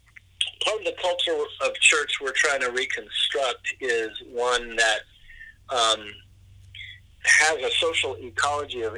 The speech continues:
intergenerationality and ancestry,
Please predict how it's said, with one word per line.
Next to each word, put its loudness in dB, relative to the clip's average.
intergenerationality 0
and 2
ancestry, 0